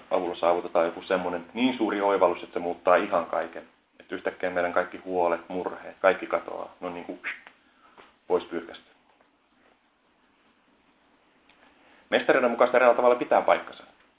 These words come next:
mutta ei siinä mielessä, että ne oikeasti katoaisi mihinkään. Nyt kun muistetaan, mitä äsken höpisin mielessä. Meidän mieli luo niitä käsitteitä.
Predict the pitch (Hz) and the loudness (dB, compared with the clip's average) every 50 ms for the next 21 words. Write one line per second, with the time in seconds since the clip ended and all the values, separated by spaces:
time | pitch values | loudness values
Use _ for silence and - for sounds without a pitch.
0 | _ - 87 - - - 101 95 90 90 - - - - - 107 95 90 87 85 | _ -12 -8 -2 0 2 2 2 2 0 -4 -10 -12 -6 -2 -2 0 0 -2 -2
1 | 82 82 80 - - 95 - - 90 90 95 90 82 - - 87 - - 98 92 | -2 -4 -4 -6 -8 -10 -6 -2 0 0 0 0 -2 -6 -10 -2 2 4 4 4
2 | - 82 82 82 - - - - 82 - - - _ _ _ _ _ _ _ _ | 2 0 -2 -2 -4 -8 -20 -20 -20 -20 -20 -20 _ _ _ _ _ _ _ _
3 | _ _ _ _ _ _ _ _ _ _ _ _ _ _ _ _ _ _ _ _ | _ _ _ _ _ _ _ _ _ _ _ _ _ _ _ _ _ _ _ _
4 | _ _ _ _ _ _ _ _ _ _ _ _ _ _ _ _ _ _ _ _ | _ _ _ _ _ _ _ _ _ _ _ _ _ _ _ _ _ _ _ _
5 | _ - 95 95 - 101 101 104 101 - - 104 101 98 101 101 98 - - 95 | _ -18 -16 -12 -8 -6 -6 -6 -6 -4 -2 -2 -2 2 4 4 4 4 0 -6
6 | - - - - 95 92 - 85 - 87 87 - _ - 92 90 85 - - - | -10 -10 -8 -6 -4 -4 -4 -6 -10 -12 -14 -16 _ -10 -6 -6 -6 -6 -8 -14
7 | - - - _ _ _ _ _ _ _ _ _ _ _ _ _ _ _ - - | -18 -20 -20 _ _ _ _ _ _ _ _ _ _ _ _ _ _ _ -20 -14
8 | - 92 90 87 90 92 98 101 98 104 107 104 - - - 92 95 95 92 90 | -10 -8 -8 -8 -8 -8 -8 -6 -4 -4 -4 -4 -6 -10 -12 -8 -6 -4 -4 -4
9 | 87 92 90 - - - 101 - - - 98 95 92 - - | -4 -6 -6 -6 -6 -6 -8 -16 -14 -14 -12 -12 -10 -10 -12